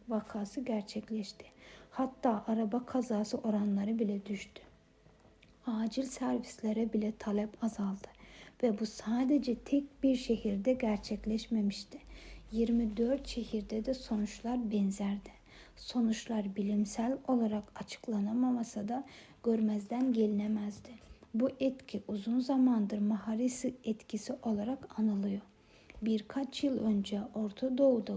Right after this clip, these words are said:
uluslararası barış projesi benzer bir çalışma gerçekleştirildi.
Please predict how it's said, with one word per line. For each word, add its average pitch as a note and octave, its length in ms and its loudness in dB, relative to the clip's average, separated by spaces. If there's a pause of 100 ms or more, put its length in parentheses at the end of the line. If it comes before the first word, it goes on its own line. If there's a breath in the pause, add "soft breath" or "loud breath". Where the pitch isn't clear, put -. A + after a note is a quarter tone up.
uluslararası A#3+ 1000 -2
barış A3+ 400 0
projesi G#3+ 640 0
benzer A3 540 2
bir B3+ 160 2
çalışma A3+ 460 -2
gerçekleştirildi. A3 1080 -4